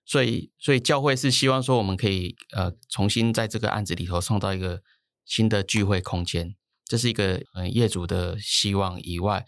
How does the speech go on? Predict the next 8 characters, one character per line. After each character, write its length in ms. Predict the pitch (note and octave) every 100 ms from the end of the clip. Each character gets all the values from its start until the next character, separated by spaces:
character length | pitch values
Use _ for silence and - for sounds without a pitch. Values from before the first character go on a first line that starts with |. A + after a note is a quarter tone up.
| - _ _ _
其 160 | - B2+
他 300 | D3 D#3 D#3
有 160 | B2+
一 40 | A2
些 120 | C3+
空 200 | C3+ C#3
间 360 | C3+ C3+ C3+ C#3 _ _ _ _ -
是， 460 | - - D3+ A#2+